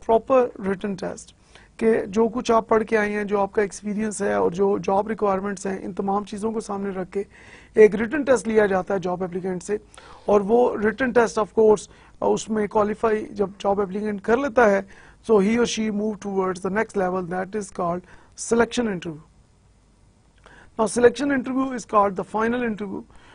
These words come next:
तो फाइनल इंटरव्यू में in depth इंटरव्यू होता है, उसमें तमाम, अ, अ, एरियाज से उससे क्वेश्चन पूछे जाते हैं। अ, एप्लीकेंट की definitely उस पे एक्सपर्टीज को चेक किया जाता है,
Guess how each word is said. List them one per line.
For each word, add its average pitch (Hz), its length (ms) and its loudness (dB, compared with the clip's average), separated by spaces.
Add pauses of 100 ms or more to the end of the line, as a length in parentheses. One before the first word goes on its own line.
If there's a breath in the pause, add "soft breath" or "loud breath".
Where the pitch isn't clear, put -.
(120 soft breath)
तो 233 80 -2
फाइनल 285 440 0
इंटरव्यू 247 380 -2
में 233 280 -4
in 269 160 0
depth 247 260 4
इंटरव्यू 233 420 -4
होता 214 220 0
है, 220 80 -6 (420 loud breath)
उसमें 233 280 -2
तमाम, 233 600 2 (400 soft breath)
अ, 202 240 2 (220)
अ, - 260 -4
एरियाज 220 500 4
से 233 160 -4
उससे 220 200 -4
क्वेश्चन 220 300 -4
पूछे 214 300 -6
जाते 202 280 -2
हैं। 202 240 -10 (360 soft breath)
अ, 190 320 4
एप्लीकेंट 220 400 -2
की 226 80 -4
definitely 220 680 -4
उस - 180 -10
पे 220 140 0
एक्सपर्टीज 220 540 -4
को 220 100 -8
चेक 208 220 -2
किया 208 220 0
जाता 196 300 -2
है, 196 80 -6